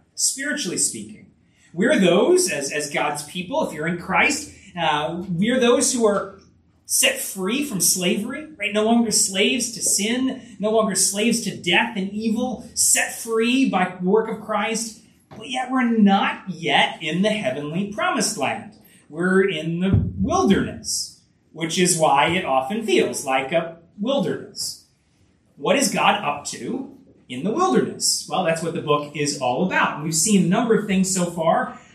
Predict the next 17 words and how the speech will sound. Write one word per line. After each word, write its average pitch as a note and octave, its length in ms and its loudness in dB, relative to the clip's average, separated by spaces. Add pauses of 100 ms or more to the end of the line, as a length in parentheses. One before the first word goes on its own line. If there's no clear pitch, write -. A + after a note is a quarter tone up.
(120)
Uh, C#3+ 200 -4
the, D3+ 160 0
the D3+ 100 -4
big F3+ 240 4 (240)
theme A#3+ 400 4
that's G3 180 -4
come G#3 140 -2
up F#3+ 140 2
again F#3+ 220 0
and G3+ 80 2
again F#3 280 2
is F#3+ 160 -2
God's - 440 -4
presence F#3+ 540 0
with B3+ 120 -4
his B3 120 -8
people, C4 540 -8